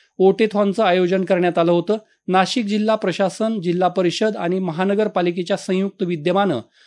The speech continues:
आयोजित या ओटेथॉनमध्ये हजारो नागरिकांनी सहभाग घेतला,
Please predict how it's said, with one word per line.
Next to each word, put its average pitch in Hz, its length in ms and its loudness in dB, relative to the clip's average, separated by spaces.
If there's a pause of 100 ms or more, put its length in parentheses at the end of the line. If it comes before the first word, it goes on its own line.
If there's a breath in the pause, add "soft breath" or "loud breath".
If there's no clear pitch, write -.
(160 soft breath)
आयोजित 202 540 4
या 202 200 0 (640)
ओटेथॉनमध्ये 196 840 2 (280)
हजारो 220 320 2
नागरिकांनी 180 540 0
सहभाग 170 360 2
घेतला, 170 360 0